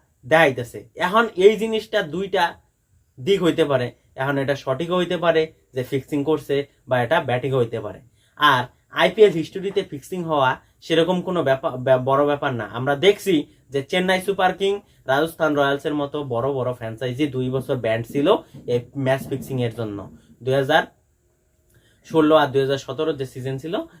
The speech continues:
চেন্নাই সুপার কিং আর কিন্তু রাজস্থান রয়্যালস কিন্তু ছিল না। তাহলে অতএব এই ম-, আইপিএল এর হিস্টোরির মধ্যে ফিক্সিং সেটা কোনো বড় ব্যাপার না, যে ফিক্সিং হয়ে গেছে এটা বড় ব্যাপার, সেটা কিন্তু সামান্য ব্যাপার। তো ওই ম্যাচটাতে ফিক্সিং হয়েছে কিনা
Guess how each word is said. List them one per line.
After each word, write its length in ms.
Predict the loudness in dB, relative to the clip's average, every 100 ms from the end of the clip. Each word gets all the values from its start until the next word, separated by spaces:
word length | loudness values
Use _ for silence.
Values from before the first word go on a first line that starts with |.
| _
চেন্নাই 280 | -4 -2 -4
সুপার 340 | -6 -4 -4
কিং 180 | -4 -10 -8
আর 160 | -10
কিন্তু 420 | -8 -4 2 2 0 _ -6
রাজস্থান 460 | -4 -4 -6 -4
রয়্যালস 340 | -2 -4 -4 -8
কিন্তু 420 | -4 0 -2 -2 _ _ -6
ছিল 300 | 0 2 2
না। 220 | -2 -10 _ _ 2
তাহলে 200 | 4 6
অতএব 520 | 6 6 8 6 6 -4 _ _
এই 180 | -6 -2
ম-, 320 | 0 -2 -4 -6
আইপিএল 440 | -2 0 2 4 4
এর 120 | 2
হিস্টোরির 420 | -2 -4 -4 -2
মধ্যে 260 | -2 0 -2
ফিক্সিং 600 | -2 -8 -6 -6 -6 -8
সেটা 260 | -6 -4 -2
কোনো 240 | -2 -2
বড় 200 | -2 0
ব্যাপার 300 | 0 0 -2
না, 180 | -4 -4
যে 120 | -6
ফিক্সিং 440 | -10 -14 -6 -4
হয়ে 220 | -2 -2 0
গেছে 360 | 0 0 -2 -6 _
এটা 120 | -6 -4
বড় 240 | -2 -2
ব্যাপার, 340 | -2 -2 -4
সেটা 200 | -4 -8
কিন্তু 220 | -6 -6 -8
সামান্য 400 | -4 -2 -2 -2
ব্যাপার। 340 | -4 -8 -16 _ _ -10
তো 100 | 2
ওই 200 | 8 8
ম্যাচটাতে 420 | 6 0 -2 -4
ফিক্সিং 340 | -4 -8 -8 -6
হয়েছে 220 | -4 -2
কিনা 300 | 0 0 -2